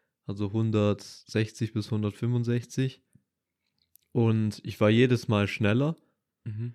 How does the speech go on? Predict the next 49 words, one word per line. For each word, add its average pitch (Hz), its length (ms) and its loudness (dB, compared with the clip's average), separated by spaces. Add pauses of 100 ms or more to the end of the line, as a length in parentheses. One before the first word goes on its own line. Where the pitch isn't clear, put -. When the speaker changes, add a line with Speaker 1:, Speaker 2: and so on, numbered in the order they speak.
(140)
Speaker 1:
Und 110 80 -4
ich 104 140 -6
wusste, 127 480 4
okay, 127 460 4 (220)
jetzt 107 180 -4
ist 113 160 -10
das 107 100 -8
fünfte 123 400 -2
Mal, 113 300 0
heute 110 280 -2
wird's 110 180 -2
wahrscheinlich 107 640 -4
nicht 117 200 -4
schneller. 127 500 -4 (520)
Aber 107 120 -6
wo 113 100 2
ich 110 80 -2
mich 113 180 -4
gut 120 220 -2
gefühlt 120 360 -2
habe, 107 120 0
war 107 180 2
ich 110 140 0
einfach 107 280 0
wieder 107 200 0
drei 107 260 0
Minuten 110 260 2
langsamer 104 580 -2
als - 560 -8
davor. 104 420 0 (280)
Speaker 2:
Mhm. 104 260 -14 (400)
Speaker 1:
Aber 107 120 -2
das 107 140 0
heißt 113 220 2
ja 113 60 4
trotzdem 117 340 0
nicht, 107 140 0
dass 110 140 0
ich 101 280 -4
schlechter 110 480 0
geworden 101 420 0
bin 120 140 2
oder 104 180 2
dass 104 140 0
es 104 120 -4
nicht 110 160 0
nach 104 140 -2
vorne 117 360 0
geht, 107 300 0